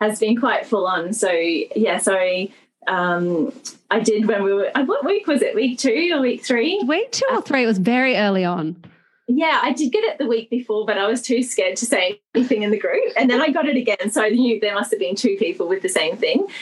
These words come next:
Speaker 1: that were both brunette. So yeah, I just got, um, I get it like a thought, um, and some, like, in dreams, I usually get it. But when I'm awake, it just literally is like a thought that pops into your head and they tell you all the information. And then you have to say it. So I just got given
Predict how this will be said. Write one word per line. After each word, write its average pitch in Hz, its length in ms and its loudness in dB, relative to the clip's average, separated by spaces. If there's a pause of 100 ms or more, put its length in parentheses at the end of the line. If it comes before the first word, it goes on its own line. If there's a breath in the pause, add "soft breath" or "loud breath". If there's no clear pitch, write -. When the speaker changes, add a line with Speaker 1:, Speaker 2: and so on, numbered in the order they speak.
(180 loud breath)
Speaker 1:
that 185 280 0
were 208 60 0
both 190 260 0
brunette. 180 460 0
So 226 140 2
yeah, 202 260 2
I 240 80 2
just 262 220 0
got, 262 180 0 (340 soft breath)
um, 185 540 -2 (100)
I 247 100 2
get 233 240 2
it - 80 -6
like 220 200 -2
a 196 80 -4
thought, - 680 -2
um, 180 320 0
and 190 140 -2
some, 180 240 -2
like, 180 200 0
in 208 100 2
dreams, 185 380 0
I 185 60 2
usually 175 340 -2
get 170 160 0
it. 226 80 0
But 185 160 0
when 196 140 2
I'm 185 120 0
awake, 175 380 0
it 269 100 0
just 294 180 0
literally 320 420 2
is 214 140 2
like 185 160 0
a 190 40 -6
thought 208 340 -2
that - 180 -2
pops - 240 -2
into 208 200 0
your 175 80 -2
head 190 220 0
and 180 80 -2
they 170 80 0
tell 190 200 0
you 185 140 0
all 175 60 -10
the 190 60 -4
information. 190 720 -2 (220 loud breath)
And 208 120 0
then 202 120 2
you 214 100 0
have 180 140 -2
to 175 320 0 (420 loud breath)
say 196 400 0
it. - 240 -4
So 190 180 0
I 190 180 0
just 208 200 -2
got - 300 -2
given 214 600 0